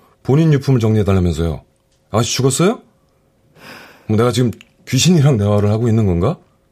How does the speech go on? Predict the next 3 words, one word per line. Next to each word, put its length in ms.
예? 200
유품이란 760
건 440